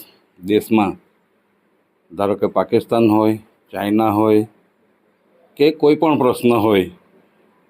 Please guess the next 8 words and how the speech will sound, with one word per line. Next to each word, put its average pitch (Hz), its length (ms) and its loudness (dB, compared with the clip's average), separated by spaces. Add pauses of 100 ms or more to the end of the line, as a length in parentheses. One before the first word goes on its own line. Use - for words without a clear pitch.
(580)
તો 113 420 2
આજે 107 440 2 (300)
મોદી 101 300 -2
સાહેબનો 104 400 0
ડંકો 95 380 0
વાગી 95 280 2
રહ્યો 92 240 2
છે. 85 260 -6